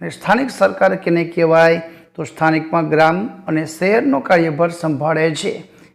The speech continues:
એ સ્થાનિક સરકાર કહેવાય છે. તો આ રીતે જોડકા જોડવાના છે. આગળ છે પ્રશ્ન નંબર બ,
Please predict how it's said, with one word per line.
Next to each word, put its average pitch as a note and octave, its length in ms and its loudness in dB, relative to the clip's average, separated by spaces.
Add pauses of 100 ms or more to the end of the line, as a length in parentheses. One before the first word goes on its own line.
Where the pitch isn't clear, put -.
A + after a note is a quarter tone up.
એ D#3+ 40 -12
સ્થાનિક G3 400 -4
સરકાર E3 460 -2
કહેવાય E3 640 -2 (440)
છે. D3+ 300 -14 (340)
તો - 60 -4
આ F3+ 200 4
રીતે E3 240 -2
જોડકા D3 400 -2
જોડવાના D#3 680 0 (500)
છે. D#3 320 -16 (560)
આગળ F3 260 -2
છે G#3+ 460 -2 (240)
પ્રશ્ન F3 320 -6
નંબર E3 380 2 (540)
બ, D3+ 140 -4